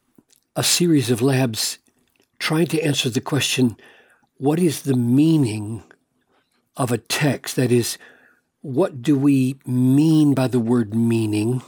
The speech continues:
which we use a lot in these labs? How do we use the word meaning in these labs? Specifically,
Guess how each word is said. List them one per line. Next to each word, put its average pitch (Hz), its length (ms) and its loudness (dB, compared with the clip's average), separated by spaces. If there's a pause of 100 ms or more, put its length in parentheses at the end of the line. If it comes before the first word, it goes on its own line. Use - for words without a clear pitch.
(300)
which - 240 -12
we 120 80 -4
use 139 240 0
a 143 80 0
lot 135 560 0 (680)
in 117 240 -2
these 113 240 -4
labs? 113 600 -6 (920)
How 160 320 -2
do 185 80 0
we 170 140 2
use 190 480 2
the 147 100 0
word 120 320 -2
meaning 135 840 0 (1040)
in 123 240 0
these 110 480 -6 (140)
labs? 104 920 -4 (760)
Specifically, 139 840 0